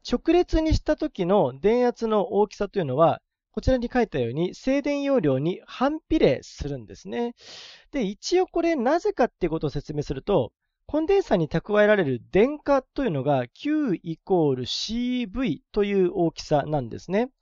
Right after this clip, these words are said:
で、この電荷というのは、はい、直列に接続した時って、すべての、えー、まあ、直列の時、上とこれですね。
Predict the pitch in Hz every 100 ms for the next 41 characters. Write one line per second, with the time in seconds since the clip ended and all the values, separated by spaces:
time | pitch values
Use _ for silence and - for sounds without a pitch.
0 | - - - _ _ 254 202 - - 294
1 | 285 135 240 339 339 - 330 - 330 311
2 | 220 139 165 170 - - 156 - - -
3 | - - 320 320 - 294 277 - 254 254
4 | 247 233 247 233 143 - 175 127 - _
5 | _ - - 359 403 - 180 127 - _
6 | - 139 131 127 185 120 _ - 202 233
7 | 220 220 202 - 127 - _ _ - 185
8 | 220 208 _ 196 190 - _ 170 147 -
9 | 175